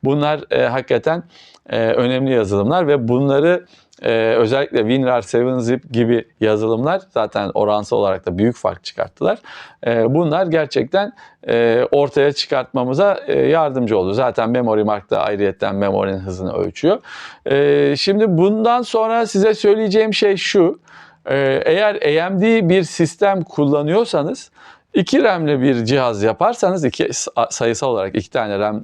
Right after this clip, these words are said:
e, kullanıyorsanız en optimum performansı elde ediyorsunuz.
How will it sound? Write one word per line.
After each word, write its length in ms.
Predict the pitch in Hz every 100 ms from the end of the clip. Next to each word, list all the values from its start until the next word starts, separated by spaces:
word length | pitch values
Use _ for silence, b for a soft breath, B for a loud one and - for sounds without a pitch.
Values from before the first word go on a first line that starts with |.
| -
e, 320 | 104 104 98
kullanıyorsanız 880 | - 120 113 123 208 165 156 262 - B B B _ - - - -
en 260 | 226 240 233
optimum 540 | - 170 - 185 269 320
performansı 720 | 233 196 202 190 180 170 170
elde 260 | 131 110
ediyorsunuz. 600 | 92 85 78 165 220 -